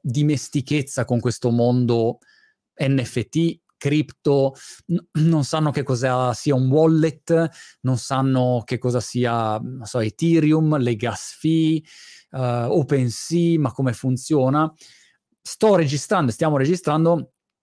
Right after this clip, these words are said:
un po' di video tutorial, liberando la ranzulla che in me, e ho notato questo, di essere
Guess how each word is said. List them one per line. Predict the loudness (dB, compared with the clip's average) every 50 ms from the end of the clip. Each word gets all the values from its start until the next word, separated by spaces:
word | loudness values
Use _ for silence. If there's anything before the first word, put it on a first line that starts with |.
| _ _ -4
un | -2 0 0 2
po' | 2 2 4 4
di | 2 0 0
video | 0 0 0 0 2 2 2 4 4 4 4 4 2 0 -2 -2
tutorial, | -2 -4 -2 0 0 0 2 2 0 0 0 0 2 2 0 0 -2 -6 _ _ _
liberando | -4 -4 -2 -2 0 0 0 0 0 0 2 2 2
la | 2 2
ranzulla | 0 0 0 -2 -2 -4 -4 -4 -4 -2 0 0 0 0 -2
che | -2 -2
in | 0 0
me, | 0 0 0 -2 -2
e | -2 0 0
ho | 0 0
notato | 0 -2 -2 -2 -2 -2 -2 0 -2 -2 -2 -2 -4
questo, | -2 0 0 0 -2 -2 -4 -4 -4 -4 -10 -18 -20 -20 _
di | _ -2 0 2
essere | 2 0 0 0 0 0 0 0 -2 -6